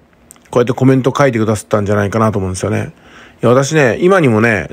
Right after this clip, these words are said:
飛び出してこの方のとこに行ってみたい気持ちですよ。まあ、あの、この動画ね、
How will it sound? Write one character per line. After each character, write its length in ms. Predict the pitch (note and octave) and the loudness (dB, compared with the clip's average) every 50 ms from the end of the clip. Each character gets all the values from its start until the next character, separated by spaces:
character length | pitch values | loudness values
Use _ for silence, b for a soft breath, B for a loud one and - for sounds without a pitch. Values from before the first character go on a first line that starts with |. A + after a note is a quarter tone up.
| - | -4
飛 120 | - B2 C3 | 0 0 2
び 80 | C#3+ | 4
出 100 | D#3+ D#3+ | 2 2
し 80 | D3+ - | 0 -2
て 100 | A#2 G#2 | -4 -2
こ 120 | - B2+ | 0 0
の 100 | C3+ C3+ | 0 2
方 200 | C3+ D3 D3 E3+ | 2 2 0 0
の 100 | D3 A#2+ | 0 -2
と 80 | G#2 F#2+ | -2 -4
こ 120 | G2 F#2+ | -4 -4
に 160 | F#2+ F#2+ F#2+ B B B B B - | -4 -6 -8 B B B B B -6
行 100 | C#3 C3 | -4 -2
っ 40 | |
て 80 | - E3+ | 0 0
み 100 | F3+ F3+ | 2 2
た 120 | G3 A3 | 2 0
い 60 | E3 A2 | 0 0
気 100 | - G#2+ | 0 -2
持 100 | G#2+ F#2+ | -2 -2
ち 100 | - G#2+ | 0 -2
で 80 | G2 | -2
す 100 | F2+ - | -2 -2
よ。 160 | E2+ - - - _ _ _ _ _ _ _ _ _ _ _ _ _ _ _ _ _ _ | -6 -8 -8 -14 _ _ _ _ _ _ _ _ _ _ _ _ _ _ _ _ _ _
ま 120 | D3 B2+ | 0 0
あ、 40 | A#2+ | 2
あ 40 | A#2+ | 2
の、 240 | B2 A#2+ A#2 A#2 A2+ | 2 2 2 2 2
こ 120 | A#2 D3+ | 2 2
の 160 | D3+ D3 C#3+ | 2 4 4
動 160 | C3+ D3+ D3+ | 4 2 2
画 100 | C#3+ D3 | 2 2
ね、 180 | D#3 F#3 G3+ G#3 | 0 -2 -6 -10